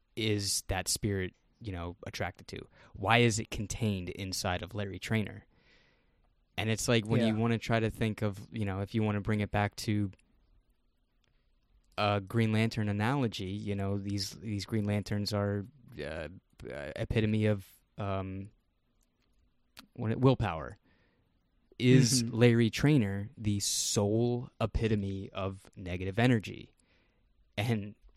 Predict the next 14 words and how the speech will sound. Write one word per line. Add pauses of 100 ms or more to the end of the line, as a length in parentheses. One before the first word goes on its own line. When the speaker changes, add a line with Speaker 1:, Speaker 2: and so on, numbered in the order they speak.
(480)
Speaker 1:
being
able
to
write (180)
that
character (800)
and
having
that
character (1500)
not, (360)
you
know, (100)
th-,